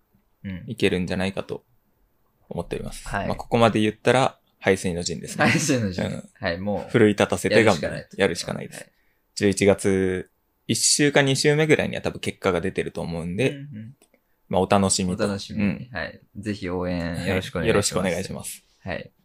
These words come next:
Speaker 1: ということでね。はい。
Speaker 2: はい。
Speaker 1: 今回は、あの、何？先週の振り返りと、
Speaker 2: うん。
Speaker 1: な-、何喋ったっけ？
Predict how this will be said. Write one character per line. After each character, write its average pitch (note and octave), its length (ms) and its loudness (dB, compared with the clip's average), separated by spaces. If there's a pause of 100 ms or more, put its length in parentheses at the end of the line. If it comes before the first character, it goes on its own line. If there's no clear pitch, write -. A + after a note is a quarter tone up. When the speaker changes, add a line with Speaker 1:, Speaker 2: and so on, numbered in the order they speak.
(1400)
Speaker 1:
と B2 80 0
い A2 40 2
う G#2+ 40 0
こ G#2 60 -6
と F2+ 80 -4
で F2 160 -6
ね。 G#2 200 -10 (180)
は - 80 -8
い。 - 40 -4
Speaker 2:
は G#2 80 0
い。 - 200 -8 (240)
Speaker 1:
今 A2 180 -8
回 D#2+ 220 -4
は、 A1 420 -6
あ - 120 -6
の、 - 440 -16 (1000)
何？ - 320 0
先 G2 220 -2
週 F#2+ 200 -4
の F2+ 260 -2
振 F#2+ 120 -6
り F2+ 140 -4
返 E2 240 -4
り - 100 -10
と、 A2 560 0
Speaker 2:
う - 40 -20
ん。 - 20 -16
Speaker 1:
な-、 F2 220 -8
何 F2+ 180 -12
喋 - 180 -16
っ - 40 -20
た - 100 -20
っ - 80 -20
け？ - 260 -18